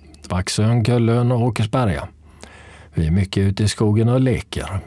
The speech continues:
På Kullön finns det får på somrarna som vi brukar vara med.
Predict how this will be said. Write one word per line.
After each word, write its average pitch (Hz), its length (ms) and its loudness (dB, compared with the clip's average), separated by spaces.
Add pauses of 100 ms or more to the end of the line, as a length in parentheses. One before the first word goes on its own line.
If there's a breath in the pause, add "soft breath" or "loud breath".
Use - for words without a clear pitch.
På 98 140 -2
Kullön 98 720 0
finns 107 440 0
det 110 440 0
får 110 380 0
på 123 240 -2
somrarna 117 600 0
som 120 220 -2
vi 107 140 2
brukar 107 460 0
vara 92 180 -2
med. 76 240 -8